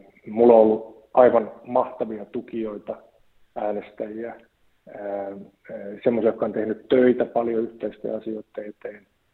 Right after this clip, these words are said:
Ja heille on valtavan kiitollinen, että jos jotakin, niin heille haluan sen niinku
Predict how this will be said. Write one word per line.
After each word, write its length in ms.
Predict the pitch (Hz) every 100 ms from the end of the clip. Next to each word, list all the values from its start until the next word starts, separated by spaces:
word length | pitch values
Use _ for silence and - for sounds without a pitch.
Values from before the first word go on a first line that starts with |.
| _ _ -
Ja 120 | 110
heille 340 | 113 123 113 107
on 160 | 101
valtavan 480 | 113 107 98 98 98
kiitollinen, 640 | - 101 107 113 107 104
että 180 | 107 -
jos 120 | 104
jotakin, 440 | 120 113 110 - 107
niin 120 | 107
heille 240 | 107 104 101
haluan 280 | 107 104 104
sen 160 | - 101
niinku 260 | 104 -